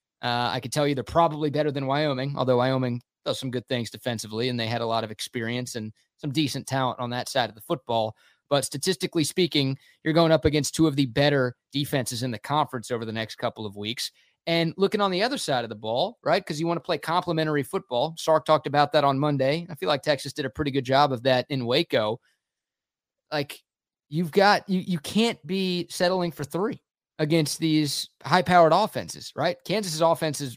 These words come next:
really good. Dillon Gabriel right now against bad competition, but he's, like, top six or seven in the country in Heisman odds. He's been playing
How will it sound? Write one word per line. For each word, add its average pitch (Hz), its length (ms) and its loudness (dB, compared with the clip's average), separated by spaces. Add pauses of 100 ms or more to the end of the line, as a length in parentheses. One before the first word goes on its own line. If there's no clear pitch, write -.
(100)
really 160 280 0
good. 139 280 2 (600)
Dillon 185 260 2
Gabriel 160 500 2
right 139 220 0
now 143 360 -2
against 143 340 -8
bad 165 240 2
competition, 170 680 -2
but - 160 -8
he's, 175 200 -6
like, 165 160 0
top 165 200 2
six - 240 -6
or 151 60 -6
seven 170 240 2
in 147 60 0
the 135 60 -2
country 165 340 -2
in 127 80 -4
Heisman 156 420 -2
odds. 143 220 2
He's 185 120 -6
been 175 140 -4
playing 143 320 0